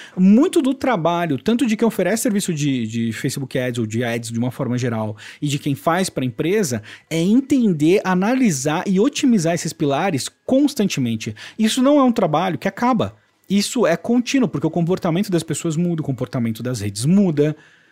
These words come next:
né? Então, é, nunca que um trabalho que é feito dessa forma, você termina e fala assim, "Ah, encerrei. Posso voltar daqui dois meses e tal, e aí eu vou dar uma olhada de novo." Não, você tem que acompanhar, porque tudo pode mudar muito rápido.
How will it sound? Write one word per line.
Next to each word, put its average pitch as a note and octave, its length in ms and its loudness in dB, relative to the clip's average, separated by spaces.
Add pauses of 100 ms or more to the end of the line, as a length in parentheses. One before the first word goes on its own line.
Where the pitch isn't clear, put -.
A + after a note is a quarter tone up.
(120)
né? C3+ 120 0
Então, F#3+ 320 0 (200)
é, F#3 100 4
nunca G#3+ 540 6
que - 120 -6
um A3 80 4
trabalho A3 760 0
que - 100 -2
é F3+ 40 2
feito D#3+ 260 -4
dessa D3 240 -4
forma, A3 360 0
você F3+ 280 -2
termina F#3+ 280 0
e G#3 40 0
fala F3+ 180 2
assim, D#3 300 -4
"Ah, D#3+ 180 0
encerrei. A2 500 -4 (300)
Posso D#3+ 260 0
voltar E3 440 0
daqui D#3 260 -6
dois E3+ 320 0
meses E3 580 -2
e D3+ 80 -4
tal, D#3+ 360 0
e D#3+ 80 2
aí D3+ 100 4
eu F3 80 2
vou E3+ 120 0
dar E3 100 2
uma E3 100 0
olhada D#3+ 240 0
de D3+ 100 -2
novo." E3 200 -2
Não, A4+ 260 -4
você - 100 -6
tem E3 140 -8
que - 80 -8
acompanhar, C#4+ 760 -4 (380)
porque E3 220 -4
tudo D#4 360 -2
pode A3 300 2
mudar F#3 480 0
muito G#3+ 480 4
rápido. D3+ 500 0